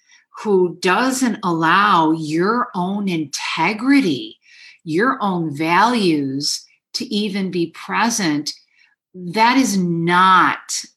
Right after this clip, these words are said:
a relationship to stay in. That is not a relationship that you will grow in or be cared for in.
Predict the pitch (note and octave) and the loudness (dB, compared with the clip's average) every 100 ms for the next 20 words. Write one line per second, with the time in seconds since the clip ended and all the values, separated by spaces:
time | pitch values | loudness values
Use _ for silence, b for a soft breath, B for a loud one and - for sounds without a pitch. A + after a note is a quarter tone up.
0 | _ _ F3 D#3+ E3 D#3+ D#3+ D3+ - D#3 | _ _ -2 0 -2 0 0 0 -2 -4
1 | - D3 C3 - D#3+ - - D3+ C#3 A#2+ | -4 -6 -8 -12 -12 -10 -6 -6 -6 -8
2 | G2+ - D#3+ E3+ D#3 - F3 E3+ E3+ E3 | -14 -20 -6 -2 -2 -2 -4 -2 -2 0
3 | E3 F3+ F#3+ - - - F#3 E3+ E3 D#3+ | 2 2 2 0 -10 -8 -6 -2 0 0
4 | D#3 D#3+ - E3 D#3 - C#3+ C3+ - _ | 0 0 -2 -4 -4 -4 -4 -6 -10 _
5 | b b b b b E3 C#3+ F3+ D#3+ D#3 | b b b b b -12 0 4 6 4
6 | - - _ _ G3 E3+ E3+ F#3 F#3 E3+ | 0 -12 _ _ -10 -4 0 2 0 0
7 | D#3+ D3+ D3 D3+ D#3 D#3+ E3+ E3+ F3 D3+ | 0 0 -4 -4 0 4 2 2 0 0
8 | D3 C#3+ D3+ - _ F3 D#3+ D#3 D#3 D#3 | 2 0 -2 -6 _ -2 0 2 0 -2
9 | D3+ E3+ E3 D#3+ - - - G3+ A#3+ D#3+ | -6 -6 -4 -4 -6 -10 -6 -2 2 2
10 | B2+ - E3+ C#3+ C3+ C3 - - | 0 -2 -2 -2 -4 -8 -10 -20